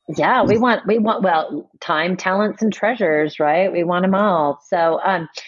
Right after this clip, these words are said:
if you go to utah film center dot org, um, you'll see on their big banner,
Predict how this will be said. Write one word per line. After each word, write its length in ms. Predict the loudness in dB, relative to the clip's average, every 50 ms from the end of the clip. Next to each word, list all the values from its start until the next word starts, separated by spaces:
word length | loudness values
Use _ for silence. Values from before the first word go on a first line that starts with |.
| -20 -10 _
if 60 | -2
you 60 | 0
go 120 | 0 0 0
to 60 | 0
utah 400 | 0 0 -2 -2 -2 -2 -4 -4
film 260 | -2 -2 -2 -4 -2
center 360 | -4 -4 -6 -4 -2 -2 0
dot 220 | 2 2 0 0 0 0
org, 340 | 0 0 0 0 -2 -4 -6 -8 _ _ _ _ _ _ _ _ _ -20 -20 -20 -20 -20 -8 -4
um, 260 | -2 0 0 0 0
you'll 240 | 2 2 2 2 0
see 240 | -2 -2 -2 0 0
on 200 | 0 0 -2 0
their 340 | 0 2 2 2 0 -2 -8 -12 -4 -2
big 200 | 0 0 0 2
banner, 440 | 0 0 0 -2 -4 -6 -8 -10